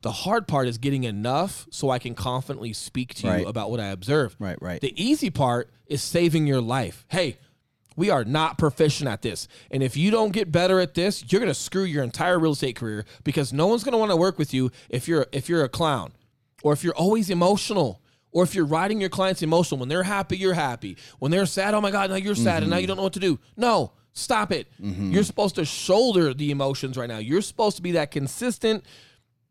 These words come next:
Speaker 1: guide for them. So when they're happy, whether they're sad, like, you've gotta be able to
Speaker 2: You
Speaker 1: shoulder
Speaker 2: balance
Speaker 1: it
Speaker 2: them
Speaker 1: and,
Speaker 2: out.
Speaker 1: so, and you
Speaker 2: Yep.
Speaker 1: balance them out,
Speaker 2: Yep.
Speaker 1: man, and carry this deal
Speaker 2: Yep.
Speaker 1: and then be frictionless as possible.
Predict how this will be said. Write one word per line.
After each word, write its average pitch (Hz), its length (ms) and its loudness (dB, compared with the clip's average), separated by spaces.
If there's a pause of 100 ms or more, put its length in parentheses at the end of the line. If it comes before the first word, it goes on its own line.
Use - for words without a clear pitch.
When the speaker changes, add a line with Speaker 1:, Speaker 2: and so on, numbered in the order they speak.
(120)
Speaker 1:
guide 160 520 2
for 151 260 2
them. 120 380 0 (260)
So - 120 -4
when 143 120 2
they're 131 120 2
happy, 220 540 -2 (520)
whether 131 200 -2
they're 117 120 -2
sad, 196 580 0 (180)
like, - 220 -8
you've 190 180 0
gotta 185 240 -2
be 160 160 2
able 147 160 0
to 143 120 -4
Speaker 2:
You 104 100 -2
Speaker 1:
shoulder 156 400 4
Speaker 2:
balance - 20 4
Speaker 1:
it - 40 4
Speaker 2:
them 98 100 0
Speaker 1:
and, - 80 -2
Speaker 2:
out. - 80 -6
Speaker 1:
so, 147 120 -2
and 139 160 0
you 135 60 -2
Speaker 2:
Yep. 90 100 -2
Speaker 1:
balance 170 300 0
them 240 100 -2
out, 277 120 2
Speaker 2:
Yep. - 60 -6
Speaker 1:
man, 165 120 -2
and 190 120 -2
carry 196 320 0
this 311 200 -2
deal 147 500 4
Speaker 2:
Yep. 160 200 -4
Speaker 1:
and 143 60 -2
then 147 80 0
be 135 120 0
frictionless 165 420 -4
as 139 100 -4
possible. 143 460 0